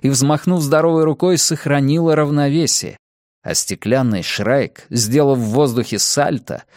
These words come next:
ударился о каменный пол и разлетелся фонтаном осколков.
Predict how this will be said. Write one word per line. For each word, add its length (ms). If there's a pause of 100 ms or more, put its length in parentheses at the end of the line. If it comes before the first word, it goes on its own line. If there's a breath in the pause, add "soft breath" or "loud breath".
(200 loud breath)
ударился 720
о 40
каменный 480
пол 500
и 160
разлетелся 840
фонтаном 580
осколков. 880